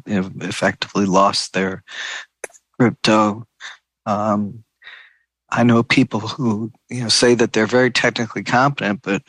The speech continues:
cannot, you know, don't feel competent to actually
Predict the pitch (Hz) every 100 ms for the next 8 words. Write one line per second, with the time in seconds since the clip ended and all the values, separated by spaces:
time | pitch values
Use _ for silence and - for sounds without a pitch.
0 | - _ - 120 113 113 110 95 _ _
1 | _ _ - 113 98 - - _ 143 135
2 | - - 117 110 123 113 110 110 104 -
3 | - 107 101 98 - - - _ 110 110
4 | - 113 104